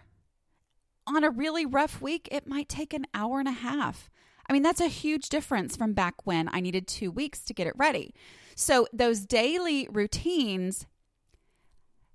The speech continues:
keep all the basic things under control so that then vis-, visually I'm seeing those little extra things that bug me, or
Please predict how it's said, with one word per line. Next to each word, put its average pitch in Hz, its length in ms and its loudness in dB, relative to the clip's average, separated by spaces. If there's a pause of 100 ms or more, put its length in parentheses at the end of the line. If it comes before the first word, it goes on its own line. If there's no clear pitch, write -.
(320)
keep - 440 -2
all 226 240 6
the 196 220 -2
basic 185 560 0
things 311 580 -2 (360)
under 233 240 4
control 240 760 0 (1300)
so 269 240 6
that 208 280 2
then 208 460 4
vis-, 214 360 4
visually 277 760 0
I'm 214 180 0
seeing 208 640 -4 (340)
those 214 300 0
little 214 240 0
extra - 360 -2
things 254 340 -2
that - 200 -4
bug 180 220 0
me, 277 320 -2 (460)
or 262 520 4